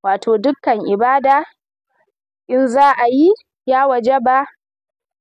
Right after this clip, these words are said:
a yi mata niyya, sai da kowa faɗar Annabi sallallahu alaihi wasallam, "إنما الأعمال بالنيات وإنما لكل امرئ ما نوى." بسم الله الرحمن الرحيم.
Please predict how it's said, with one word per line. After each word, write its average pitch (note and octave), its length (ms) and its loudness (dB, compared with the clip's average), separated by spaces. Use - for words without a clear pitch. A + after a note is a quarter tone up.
a A3+ 80 -2
yi A3 60 -4
mata A#3+ 360 -2
niyya, A3 440 0
sai C4 360 -2
da A3+ 160 0
kowa D4 680 2
faɗar C#4 300 0
Annabi B3 400 -2
sallallahu A#3 640 0
alaihi B3 320 0
wasallam, B3+ 400 0
"إنما B3 380 -2
الأعمال A#3 580 -2
بالنيات A#3 640 0
وإنما A3+ 560 0
لكل A3+ 240 -2
امرئ A#3 320 0
ما G3+ 160 -2
نوى." A3 240 0
بسم C4 200 -4
الله A3 280 0
الرحمن A3+ 580 -4
الرحيم. G#3+ 300 0